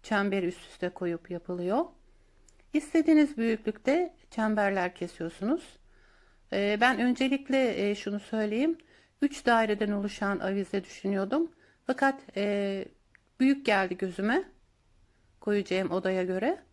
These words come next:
O yüzden iki daireden oluşturacağım. Yani burada fazlaca var. E, dört adet çemberden yaptım ben. Ve beş santimetre, e, kenarları olan küçük kartonlar kestim.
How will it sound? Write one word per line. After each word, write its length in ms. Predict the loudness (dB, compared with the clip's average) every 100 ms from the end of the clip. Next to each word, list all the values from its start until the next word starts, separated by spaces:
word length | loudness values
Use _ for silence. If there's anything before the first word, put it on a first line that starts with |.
| _ _ _ 0
O 100 | 2
yüzden 440 | 2 0 0 0 -4
iki 240 | -8 -2 2
daireden 440 | 2 0 -2 -4
oluşturacağım. 760 | -4 -6 -12 -14 -10 -6 -6 -6 _ _ _ _ _
Yani 280 | -2 0 0
burada 220 | 0 0
fazlaca 600 | 0 0 0 0 -2 -2 -2
var. 260 | -2 -4 _ _ _ _ _ _ _ _ _ _ _
E, 180 | -4 2
dört 220 | 2 2
adet 300 | 0 0 -2 -4 _
çemberden 640 | -6 -2 0 0 0 -2 -2
yaptım 480 | -2 -4 -6 -4 -2
ben. 180 | -2 -4 _ _ _ _ _ _ -2
Ve 260 | 2 2 0 _ _ _ 0
beş 180 | 2 2
santimetre, 1000 | 4 4 4 0 -2 -2 -2 0 2 0 -8 _ _ _ _ _ _ -4
e, 500 | 0 0 0 -4 -8 -14 _ _ _ _ _ _ -2
kenarları 640 | 2 4 4 2 2 0
olan 360 | 2 2 0 -2
küçük 320 | -10 -8 -6 2
kartonlar 760 | 4 4 2 2 2 0 -2
kestim. 480 | -6 -8 -4 -4